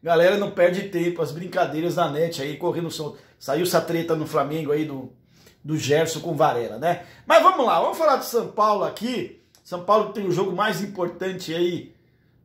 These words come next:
dos últimos, no mínimo, cinco anos. Amanhã, semifinal contra o Corinthians, né? Valendo vaga pra decisão.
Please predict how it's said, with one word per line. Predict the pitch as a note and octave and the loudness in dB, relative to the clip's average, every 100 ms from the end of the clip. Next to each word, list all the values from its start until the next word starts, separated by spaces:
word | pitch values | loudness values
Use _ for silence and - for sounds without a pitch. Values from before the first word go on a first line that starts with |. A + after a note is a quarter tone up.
| - | -8
dos | D#3+ C3 | -4 -2
últimos, | F3+ F3 F3+ - - - | -2 -2 -4 -4 -4 -4
no | G#3 | -2
mínimo, | C#4 E4+ D#4+ | 0 0 0
cinco | A3+ A#3 C4+ - G#3+ | -2 -2 -4 -2 2
anos. | G3+ A#3 A3 - - _ _ _ _ _ _ _ _ _ _ | 4 4 2 -4 -12 _ _ _ _ _ _ _ _ _ _
Amanhã, | - E3 E3+ F3+ | -8 -4 0 0
semifinal | F3 E3+ - D#3 D3+ | 0 -4 -4 -2 -2
contra | D#3+ C#3 | -4 -8
o | |
Corinthians, | D3+ C3 G3 - C#3 | -6 -4 -6 -6 -6
né? | E3+ - _ _ _ | -6 -10 _ _ _
Valendo | C3+ C#3+ D#3+ D3+ | -4 -2 0 -2
vaga | G#2+ B2+ D3 C3+ | 0 2 2 2
pra | - D3 | -2 -4
decisão. | C#3 D3 F#3+ D#3+ A#2+ F3+ G#3 - | -4 -8 -4 -4 2 2 2 -2